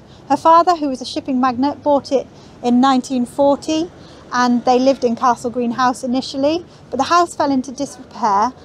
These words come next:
as she got older, and in nineteen ninety-six she actually left the site and went into a nursing home. So it was left alone, and there were questions as to what would happen next with Cardigan Castle.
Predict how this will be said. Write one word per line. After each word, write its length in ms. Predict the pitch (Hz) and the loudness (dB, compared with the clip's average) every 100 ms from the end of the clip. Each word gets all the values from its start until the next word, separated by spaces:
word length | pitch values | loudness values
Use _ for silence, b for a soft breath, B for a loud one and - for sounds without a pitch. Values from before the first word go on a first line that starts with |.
| B | B
as 120 | 247 | -12
she 100 | - | -8
got 180 | 262 254 | -2 0
older, 440 | 233 226 214 214 214 B B B | 2 0 0 0 0 B B B
and 120 | 254 | 0
in 100 | 269 | 2
nineteen 360 | 294 330 311 262 | 4 2 0 0
ninety-six 840 | 262 247 240 - 226 214 - - B - | 0 -2 -8 -4 -2 -2 -8 -20 B -16
she 160 | - 277 | -2 0
actually 320 | 240 - 254 | 0 0 0
left 300 | 277 339 - | 2 0 -6
the 60 | 247 | -10
site 540 | - 202 208 208 - B B B | 0 2 2 -2 -12 B B B
and 160 | 233 240 | -6 0
went 220 | 240 240 | 0 0
into 220 | 226 254 | -6 -2
a 60 | 247 | 0
nursing 500 | 247 285 285 - 208 | 2 2 0 -4 -8
home. 500 | 196 - 190 185 196 - B B | -6 0 0 0 -6 -16 B B
So 400 | - 262 254 254 - - - | 0 4 4 2 -4 -20 -2
it 140 | 269 | 0
was 160 | 269 254 | 0 0
left 300 | 302 - 294 | 0 0 -2
alone, 580 | 262 240 233 240 247 233 - | 2 4 4 0 -4 -8 -12
and 80 | 262 | 0
there 100 | 262 | 2
were 60 | 262 | 2
questions 440 | - 349 - 285 | 0 -2 -2 -4
as 100 | 277 | -4
to 60 | 262 | -4
what 240 | 254 294 | 0 0
would 80 | 285 | -2
happen 340 | - 277 262 254 | -6 -6 -2 0
next 300 | 277 - 233 | 0 -4 -14
with 140 | 226 | -6
Cardigan 480 | 254 233 233 240 240 | 2 2 0 -8 -8
Castle. 640 | - 285 262 - 185 202 | 0 2 2 -2 -8 -8